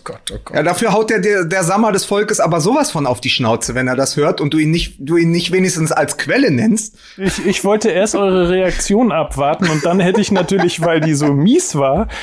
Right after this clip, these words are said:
Speaker 3: hätte ich das natürlich alles auf ihn abgewälzt.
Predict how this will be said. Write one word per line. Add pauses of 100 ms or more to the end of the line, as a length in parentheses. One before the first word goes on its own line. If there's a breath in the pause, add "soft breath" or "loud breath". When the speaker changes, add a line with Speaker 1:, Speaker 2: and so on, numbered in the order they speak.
(120)
Speaker 3:
hätte
ich
das
natürlich
alles
auf
ihn
abgewälzt.